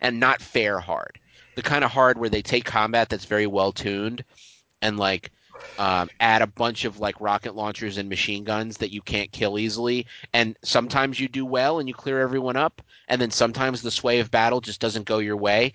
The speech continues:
And fifteen things hit you at the same time. And it doesn't matter how much you hit the, um, dodge button. You can't dodge at all. So you're dead. So it just feels really unfair hard instead of, like, quality hard.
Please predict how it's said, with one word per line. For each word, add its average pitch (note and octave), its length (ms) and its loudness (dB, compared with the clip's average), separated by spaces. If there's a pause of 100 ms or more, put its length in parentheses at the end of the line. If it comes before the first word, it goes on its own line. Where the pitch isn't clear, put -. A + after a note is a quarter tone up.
(160)
And A2 120 -6
fifteen B2+ 480 2
things B2 240 -2
hit B2 160 2
you A#2 120 0
at A2+ 100 0
the G#2 80 -10
same A2 240 -2
time. A#2+ 340 -2 (180)
And B2 80 -4
it A2+ 60 -4
doesn't A#2+ 180 2
matter A#2 200 4
how A2 140 2
much A#2+ 400 -4
you A2+ 180 -8
hit G#2+ 320 0 (100)
the, G2+ 260 -2
um, F2+ 280 0
dodge G#2 360 0
button. D#3 340 2 (200)
You - 80 -18
can't C3+ 240 0
dodge A2+ 280 2
at F2+ 60 -10
all. - 240 -16 (180)
So - 140 -6
you're G#2+ 100 -2
dead. - 320 -8 (480)
So D3 120 2
it C#3+ 60 2
just D#3+ 160 0
feels E3 280 6
really C3+ 280 4
unfair A#2 540 0
hard C#3 320 0
instead G#2+ 320 -2
of, G2+ 120 -2
like, G2 180 -6
quality E2+ 420 -2
hard. D2 320 -8